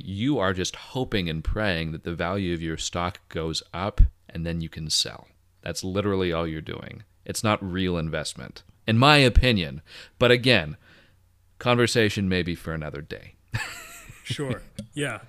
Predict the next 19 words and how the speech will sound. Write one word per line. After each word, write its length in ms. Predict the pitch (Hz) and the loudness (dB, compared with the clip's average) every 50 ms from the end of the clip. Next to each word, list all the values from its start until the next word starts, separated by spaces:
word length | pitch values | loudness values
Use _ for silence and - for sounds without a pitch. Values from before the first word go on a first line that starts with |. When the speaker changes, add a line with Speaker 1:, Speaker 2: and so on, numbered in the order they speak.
| - - _ _ _ _ - | -20 -20 _ _ _ _ -12
Speaker 2:
I, 100 | 143 151 - | -8 -6 -4
I 60 | 156 160 | -4 -2
think 260 | - 240 214 - 170 | -2 -4 -4 -6 -6
you 180 | 180 196 240 | -4 -2 0
said 260 | 233 - - 240 226 190 | 0 2 2 2 2 2
that 100 | 202 190 | 0 0
it 20 | |
was 180 | 190 180 160 139 | 0 0 -2 -2
a 60 | 180 175 | -4 -2
little 160 | 170 180 175 | -2 -2 -2
bit 120 | 180 165 | -2 -2
like 220 | 151 147 135 113 110 | -4 -4 -6 -6 -6
gambling. 580 | 131 147 165 175 175 143 123 101 87 85 - _ _ _ - | -4 -2 -2 0 -2 -4 -6 -8 -12 -14 -18 _ _ _ -14
Uh, 120 | 147 131 131 | -14 -10 -8
those 180 | 156 160 139 | -6 -6 -6
are 40 | 147 | -6
your 180 | 143 147 143 131 | -4 -4 -4 -4
words, 420 | 135 147 147 117 95 87 - - | -6 -6 -8 -8 -10 -12 -14 -12
yeah? 180 | 123 120 123 | -12 -14 -14